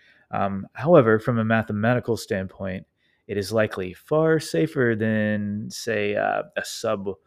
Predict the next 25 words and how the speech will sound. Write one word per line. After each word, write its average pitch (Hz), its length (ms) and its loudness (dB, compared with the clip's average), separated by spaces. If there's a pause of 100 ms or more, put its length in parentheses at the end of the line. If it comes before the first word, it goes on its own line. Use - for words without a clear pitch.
(140)
one 104 240 -4
cent 98 340 -6 (100)
altcoin 101 600 -6
to 98 100 -6
hold 95 400 -4 (320)
long 95 200 -4
term 104 180 -6
in 95 60 -8
the 92 60 -8
future, 101 400 -10
right? 95 280 -4
So 107 180 2
it 104 60 0
was 107 160 -2
a 110 40 -2
matter 110 240 4
of 92 120 -2
choice 107 260 0
between 98 500 -8 (400)
Ethereum 107 560 2
and 92 140 -6
some 95 380 -6 (320)
starter 135 440 4
coin. 110 480 -2
Well, 98 380 -6